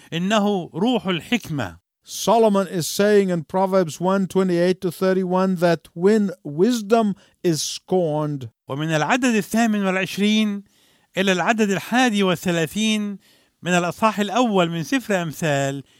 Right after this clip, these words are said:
Speaker 1: يقول سليمان إنه عندما يزدرى بالحكمة،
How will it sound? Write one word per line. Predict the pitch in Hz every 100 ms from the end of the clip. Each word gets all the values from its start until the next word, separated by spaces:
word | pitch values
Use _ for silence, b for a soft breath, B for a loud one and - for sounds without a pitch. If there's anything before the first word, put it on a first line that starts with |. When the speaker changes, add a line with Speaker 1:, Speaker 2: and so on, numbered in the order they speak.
| b b 151
Speaker 1:
يقول | 202 - 339 330 254
سليمان | - 165 147 151 180 185 180 170 151 b b b 151
إنه | 165 208 233 233 226 202
عندما | - 156 165 185 226 208
يزدرى | 180 175 143 165 277 302 277
بالحكمة، | 208 180 151 - 170 143 135 170